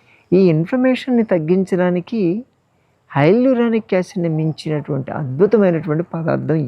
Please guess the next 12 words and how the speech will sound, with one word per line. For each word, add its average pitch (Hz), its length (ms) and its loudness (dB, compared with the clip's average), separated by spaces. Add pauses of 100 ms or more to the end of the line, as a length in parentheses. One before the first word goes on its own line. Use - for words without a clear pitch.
ఏదీ 143 560 4
లేదు. 135 720 0 (480)
మరి 151 340 4 (920)
దానికోసం 165 720 2 (380)
మనం 139 140 4
ఏం 160 200 4
చేయాలంటారా? 160 540 2 (920)
పరిగెత్తి 185 480 2
ఇంట్లోకి 165 260 4
వెళ్ళిపోవాలి, 127 320 -4 (640)
వంటింట్లోకి 170 640 2
వెళ్ళిపోండి. 131 400 -4